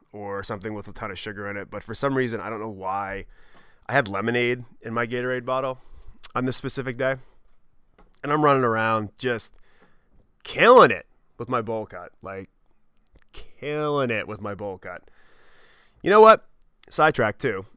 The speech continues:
Uh, maybe I'll try to find a picture of me with a bowl cut for each episode. We'll have a different picture. We'll see. Anyway, back to the story. Um, as you can see, my A D D is immense. Um, killing it. So I'm running around, running around. And I go take a big swig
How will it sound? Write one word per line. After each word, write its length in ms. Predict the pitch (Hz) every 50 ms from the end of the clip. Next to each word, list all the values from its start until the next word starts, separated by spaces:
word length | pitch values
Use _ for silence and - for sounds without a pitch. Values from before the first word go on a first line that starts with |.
| -
Uh, 460 | - 117 117 113 110 110 110 110 107 113 - _ _ -
maybe 160 | 135 151 180
I'll 60 | 196 185
try 160 | - 185 170
to 60 | 139
find 180 | - 143 139 123
a 40 |
picture 240 | - - 107 - -
of 60 | 104
me 80 | 104 107
with 100 | 107 95
a 40 | 98
bowl 220 | 90 104 104 104
cut 240 | 101 - 98 95 -
for 140 | - 101 101
each 140 | 101 98 110
episode. 360 | 101 - - - - 98 95
We'll 120 | 101 98
have 80 | 98 92
a 40 | 92
different 280 | 101 98 90 90 -
picture. 400 | - 101 95 - 95 95 95 95 - _ _ _ _ _ _ _ _ _ _ _ _ _ _ _ _ _ _ _ -
We'll 120 | 113 110
see. 180 | 104 - 104 92 90 - - - - - -
Anyway, 240 | - 110 104 95 90
back 180 | 92 113 113 110
to 60 | - 110
the 60 | 98
story. 360 | - - 110 95 92 92 87 - _ - -
Um, 220 | - 104 98 95
as 140 | 101 104 95
you 60 | 92
can 100 | - 101
see, 140 | 92 - 98
my 140 | 95 95 92
A 120 | 78 92
D 100 | 92 95
D 140 | 90 - 95
is 100 | 95 90
immense. 360 | 92 85 92 90 87 - - - - - - - - - - - _ _ _ _ -
Um, 600 | - 123 117 117 117 117 113 110 107 107 104 92 - _ _ _ _ _ _ _ _ _ _ _ _ _ - -
killing 260 | - 175 170 165 156
it. 120 | 156 - _ _ _
So 120 | - - 135
I'm 80 | 135
running 160 | 139 156 156 139
around, 220 | 131 127 127 120
running 160 | 113 110 104
around. 320 | 101 98 98 98 98 95 95 - _ - _ - - -
And 80 | 104
I 40 | 107
go 140 | 107 113 113
take 160 | 110 113 101
a 40 | 101
big 240 | 85 85 117 120 113
swig 500 | - - - 113 107 101 98 98 92 95